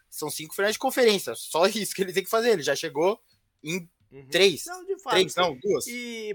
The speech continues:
Speaker 2: pra mim, mais importante do que essa conversa era a conversa de que o matchup era desfavorável pra, pra, pro
Speaker 1: Sim,
Speaker 2: Chiefs.
Speaker 1: a,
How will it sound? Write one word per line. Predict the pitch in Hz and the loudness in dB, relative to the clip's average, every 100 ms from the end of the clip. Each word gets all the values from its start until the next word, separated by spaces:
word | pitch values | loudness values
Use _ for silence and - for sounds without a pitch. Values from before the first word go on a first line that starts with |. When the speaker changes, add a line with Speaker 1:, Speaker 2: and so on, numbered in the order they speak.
| - | -6
Speaker 2:
pra | 247 233 | -2 -2
mim, | 233 403 | -2 -6
mais | 311 269 233 | -4 -6 -8
importante | 240 - 240 - 202 196 190 | -14 -12 -12 -8 -8 -8 -12
do | 180 | -10
que | 190 | -10
essa | 180 | -10
conversa | 175 196 170 185 226 277 | -14 -16 -10 -8 -8 -10
era | 311 | -12
a | |
conversa | - 302 269 254 269 | -12 -14 -14 -14 -16
de | 247 | -20
que | 247 | -18
o | 277 | -18
matchup | 254 247 214 _ - 262 330 - | -12 -10 -10 _ -12 -10 -10 -8
era | 269 214 | -8 -8
desfavorável | 170 - 220 196 165 131 113 113 | -12 -10 -8 -4 -4 -4 -8 -16
pra, | - 131 123 | -6 -4 -4
pra, | - 131 | -6 -8
pro | 120 | -8
Speaker 1:
Sim, | - 196 175 | -2 -2 -2
Speaker 2:
Chiefs. | 135 107 | -4 4
Speaker 1:
a, | 160 | 4